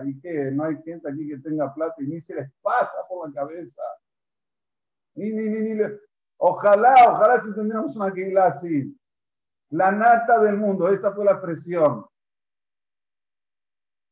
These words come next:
Bezrat Hashem Yitbaraj, que tenga Nehama primero que todo el señor Abraham Ben Alice Mazal, Ben Alice,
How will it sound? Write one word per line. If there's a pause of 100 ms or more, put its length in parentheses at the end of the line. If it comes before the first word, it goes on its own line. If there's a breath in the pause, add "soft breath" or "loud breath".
(160)
Bezrat
Hashem
Yitbaraj, (840)
que
tenga
Nehama
primero
que
todo
el
señor
Abraham
Ben
Alice
Mazal, (840)
Ben
Alice,